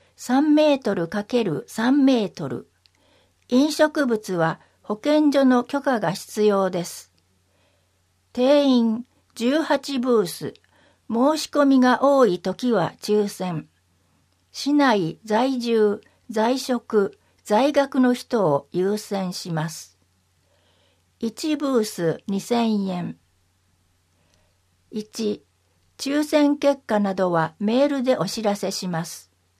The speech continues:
二、会場はエレベーターはありません。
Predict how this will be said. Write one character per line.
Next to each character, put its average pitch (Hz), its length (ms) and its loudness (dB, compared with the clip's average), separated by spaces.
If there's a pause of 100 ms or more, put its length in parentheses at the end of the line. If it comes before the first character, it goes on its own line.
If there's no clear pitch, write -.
(580)
二、 202 280 -4 (460)
会 285 300 2
場 254 320 4
は 220 240 4 (340)
エ 233 120 0
レ 285 160 0
ベ 302 240 2
ー 262 60 -8
タ 196 260 0
ー - 20 0
は 170 240 -2
あ 190 100 -4
り 233 120 0
ま 226 180 0
せ 196 220 -6
ん。 - 160 -8